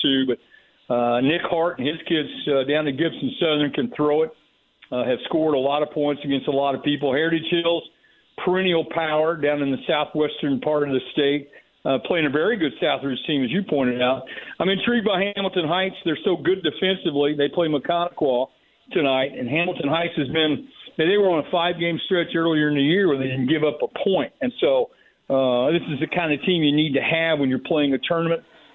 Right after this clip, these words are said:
Uh, maybe as good a game as there is in, in three A as Lawrenceburg at Batesville as number nine versus number ten. Two pretty good, uh, football teams. But, again, I still think you look at Chittard and Guerin Catholic, the winner of that game, I think, has a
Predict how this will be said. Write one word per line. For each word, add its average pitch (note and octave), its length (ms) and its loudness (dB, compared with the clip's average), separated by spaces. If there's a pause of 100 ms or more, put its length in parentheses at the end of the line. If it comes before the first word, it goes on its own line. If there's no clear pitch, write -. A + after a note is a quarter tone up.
(120)
Uh, B2+ 300 2
maybe E3 480 2
as C#3+ 240 0
good F3+ 140 2
a - 20 -2
game D#3 480 0
as C#3+ 140 -2
there D3 200 2
is E3 140 0
in, C#3 240 0
in C3 100 -2
three D3+ 300 2
A E3+ 220 2
as C3 100 -6
Lawrenceburg D3 640 -2
at B2 140 -4
Batesville B2+ 500 0 (380)
as D3 120 0
number D#3 240 0
nine D3 300 0
versus C#3 400 -2
number C#3 340 0
ten. D#3 400 0 (480)
Two G3 160 0
pretty E3+ 200 0
good, D3+ 220 0 (120)
uh, C3+ 180 2
football C#3 380 0
teams. C#3+ 300 2
But, D#3+ 340 -2
again, F3+ 200 0
I E3+ 120 0 (100)
still G3+ 240 0
think D#3+ 200 0 (340)
you F#3+ 140 2
look A3 180 2
at G3+ 160 2
Chittard F#3+ 480 0
and D#3+ 80 -8
Guerin F3+ 320 0
Catholic, F#3 480 0
the D#3 60 0
winner F3 320 0
of D#3 80 0
that E3 260 0
game, C#3+ 200 0
I C3+ 120 -2
think, D3+ 180 -10
has C#3+ 200 2
a C3 40 -4